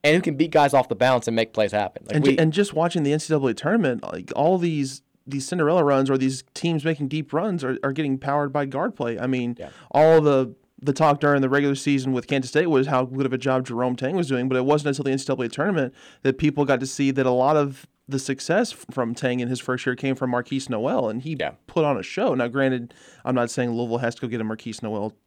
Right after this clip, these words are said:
Speaker 2: type in the portal, but I
Speaker 1: Be
Speaker 2: mean, that
Speaker 1: nice.
Speaker 2: just, yeah, that'd,
Speaker 1: I'd
Speaker 2: that'd
Speaker 1: take
Speaker 2: be very,
Speaker 1: it.
Speaker 2: that'd be very nice. Yeah, absolutely. But I mean, like,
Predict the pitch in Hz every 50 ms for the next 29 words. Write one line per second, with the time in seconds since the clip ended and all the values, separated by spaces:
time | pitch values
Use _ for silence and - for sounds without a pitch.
0 | _ _ - - - 127 113 - - 101 - - - - 208 254 160 131 127 127
1 | 127 123 131 131 220 220 226 214 156 139 - - - - - - - _ _ -
2 | - 104 110 120 135 147 156 139 131 131 - 147 135 139 139 156 156 - - -
3 | 139 143 147 143 151 143 107 98 92 - - 127 120 120 120 127 - - 117 117
4 | 87 107 110 - - - - - - - 151 147 147 - 143 143 143 139 135 139
5 | 135 135 - 127 139 139 -